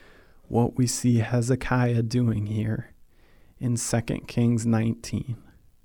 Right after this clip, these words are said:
of taking the stuff. I mean, he did an, he did an actual physical action of taking this letter, spreading it out before God, and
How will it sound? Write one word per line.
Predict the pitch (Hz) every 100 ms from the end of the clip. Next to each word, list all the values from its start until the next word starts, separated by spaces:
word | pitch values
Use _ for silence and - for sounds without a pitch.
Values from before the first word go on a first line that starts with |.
| _ _ _ _ _ _ _ - - - -
of | 120 117
taking | - - 131 131 160 143 139
the | 139
stuff. | - - 131 - - - - -
I | 127
mean, | 127 110
he | 139
did | 135 143 131
an, | 123 117 -
he | 123 135
did | 135 131
an | 123
actual | - 127 127 - 139 135 127 127 - - - - -
physical | - 143 135 147 147 139 131 -
action | 120 123 - - - 147 117 117 - - - - -
of | 120 -
taking | - 147 143 151 139 139
this | 139 -
letter, | 113 110 117 113 120 - - - -
spreading | - - _ 123 131 160 156
it | 131
out | 120 123 -
before | - 123 - 127 113
God, | 107 107 110 - - - - - - - - _ _ - _ _ _ - - -
and | 120 120 120 -